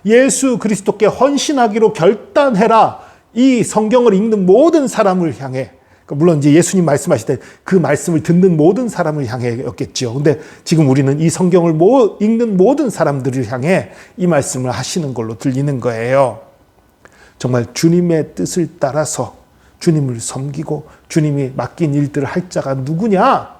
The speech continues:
말씀하시는 거예요. 주인이 이를 때에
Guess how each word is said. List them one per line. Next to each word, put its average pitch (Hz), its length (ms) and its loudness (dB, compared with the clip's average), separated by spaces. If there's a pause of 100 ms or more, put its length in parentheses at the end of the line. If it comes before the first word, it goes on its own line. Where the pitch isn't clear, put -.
(840)
말씀하시는 127 800 -6
거예요. 110 360 -12 (580)
주인이 240 360 4
이를 160 300 0
때에 127 400 -2